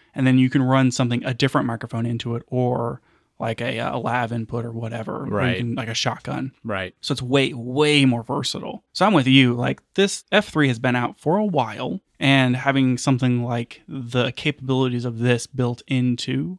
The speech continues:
Speaker 1: something like an H five body would be way more appealing.
Speaker 2: It, it basically feels to me like right now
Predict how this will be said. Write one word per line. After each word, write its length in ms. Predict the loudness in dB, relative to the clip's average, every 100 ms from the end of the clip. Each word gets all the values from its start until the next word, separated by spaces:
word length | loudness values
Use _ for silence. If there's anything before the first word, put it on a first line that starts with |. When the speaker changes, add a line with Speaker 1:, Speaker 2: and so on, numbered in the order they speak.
| _ _ _ _
Speaker 1:
something 300 | -10 -6 -6
like 400 | -4 -6 -6 -12 _
an 100 | -4
H 200 | -2 -2
five 440 | -2 -2 -2 -4 -8
body 440 | -6 -4 -4 -4 -8 -4
would 180 | -4 -2
be 260 | -2 -2
way 440 | -6 -4 -4 -4 -4
more 180 | -6
appealing. 480 | -8 -8 -10 -8 -8 -12 _
Speaker 2:
It, 200 | -4 -4 -4 -6
it 120 | 0
basically 360 | 2 2 2 2
feels 240 | 2 2
to 60 | 0
me 140 | 0
like 260 | 2 2 -2 _ _
right 420 | -4 2 2 2
now 460 | 0 2 4 2 2